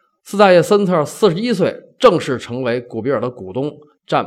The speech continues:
百分之三十的股份，这可不少啊。他主要担任古比尔商业帝国的国际大使，伦敦、巴黎、纽约来回跑。四大爷混得风生水起，混成了成功人士，还在这个巴黎凯旋门附近买了豪宅，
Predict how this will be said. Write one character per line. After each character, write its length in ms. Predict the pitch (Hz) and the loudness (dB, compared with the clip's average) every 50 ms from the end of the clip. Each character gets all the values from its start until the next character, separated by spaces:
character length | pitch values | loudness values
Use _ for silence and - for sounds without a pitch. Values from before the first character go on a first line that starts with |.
| - - _ _ | -6 -14 _ _
百 160 | - 117 104 98 | -4 -4 -4 -4
分 160 | - 135 135 | -6 -8 -6
之 160 | 135 160 160 | -4 -4 -6
三 460 | - - - - - 214 202 196 185 | -6 -8 -8 -2 0 0 2 2 0
十 180 | 165 - - 104 | -4 -6 -8 -10
的 140 | 101 110 107 | -10 -10 -10
股 220 | - - 92 - | -12 -14 -16 -12
份， 200 | - - 156 - - _ | -10 -8 -8 -8 -10 _
这 100 | - 139 | -12 -12
可 100 | 113 104 | -12 -10
不 120 | 98 135 139 | -10 -10 -10
少 160 | - - - | -12 -12 -14
啊。 260 | - - 98 98 - _ _ _ _ _ _ _ _ _ | -12 -12 -12 -12 -12 _ _ _ _ _ _ _ _ _
他 120 | _ - 180 | _ -4 -4
主 120 | - 135 | -2 -2
要 120 | 104 104 110 | -4 -4 -4
担 240 | - - 165 165 | 0 0 0 2
任 220 | 170 156 131 117 107 - | 2 0 -2 -4 -8 -10
古 160 | - - 117 110 | -12 -10 -8 -4
比 80 | 139 | -2
尔 100 | 156 123 110 | -2 -2 -4
商 280 | - - 196 190 190 | -4 -4 -2 -2 -2
业 140 | 175 131 107 | -2 -4 -6
帝 160 | - 139 120 | -6 -8 -8
国 180 | 95 101 104 113 | -8 -8 -8 -6
的 100 | 123 110 | -8 -8
国 240 | - - 110 123 147 | -8 -6 -4 -4 -2
际 120 | 156 151 | -2 -4
大 160 | 127 123 95 | -4 -4 -6
使， 200 | - - - - - _ _ _ _ _ _ _ _ _ _ _ _ | -6 -10 -16 -20 -20 _ _ _ _ _ _ _ _ _ _ _ _
伦 240 | - 127 139 160 | -4 -4 -2 0
敦、 260 | 165 170 175 170 160 - | 0 0 -2 -2 -2 -4
巴 200 | - 160 147 170 | -4 -4 -2 -2
黎、 180 | 139 135 143 | -2 -2 -2
纽 300 | 151 151 131 113 98 104 | -2 -2 -4 -4 -4 -2
约 120 | 127 143 147 | -2 -2 -2
来 120 | 143 131 135 | -2 -2 -2
回 140 | 135 147 131 | -2 -4 -4
跑。 180 | 113 - - - _ _ _ _ _ _ _ - | -6 -10 -16 -20 _ _ _ _ _ _ _ -14
四 140 | - 160 | -10 -10
大 140 | 135 123 110 | -8 -8 -8
爷 80 | 120 113 | -10 -12
混 240 | - - 156 143 117 | -6 -4 -4 -4 -4
得 80 | 117 | -6
风 360 | 113 - - - 277 226 226 | -8 -8 -4 -2 -2 0 0
生 200 | 185 185 175 165 | 0 0 -2 -4
水 160 | 127 120 117 123 | -4 -6 -8 -8
起， 180 | - - - | -10 -12 -18
混 260 | - _ - 160 135 | -18 _ -8 -6 -6
成 140 | - - 123 | -6 -8 -8
了 100 | 127 120 117 | -8 -8 -8
成 260 | - - 139 151 175 | -8 -8 -6 -4 -4
功 160 | 175 180 165 | -4 -4 -4
人 120 | 107 101 | -4 -6
士， 160 | 104 - - - - _ _ _ _ _ _ _ _ _ | -8 -10 -12 -12 -14 _ _ _ _ _ _ _ _ _
还 220 | _ - - 117 123 | _ -10 -8 -6 -4
在 120 | 139 131 | -4 -4
这 200 | 120 123 120 113 | -2 -2 -4 -4
个 160 | 101 101 104 | -6 -6 -8
巴 280 | 98 - - 160 143 147 | -8 -6 -4 -4 -2 -2
黎 160 | 131 127 139 135 | -2 -4 -4 -6
凯 280 | 135 - - 120 101 | -6 -10 -12 -12 -10
旋 160 | 95 - 123 | -8 -8 -8
门 220 | 135 127 120 127 135 | -6 -6 -8 -8 -8
附 180 | 131 139 123 | -10 -10 -10
近 100 | 117 117 | -8 -8
买 260 | 107 107 104 90 87 87 | -8 -8 -8 -10 -10 -10
了 60 | 98 | -12
豪 300 | - - - 131 135 151 | -14 -10 -6 -4 -4 -2
宅， 260 | 135 113 120 131 | -2 -4 -4 -6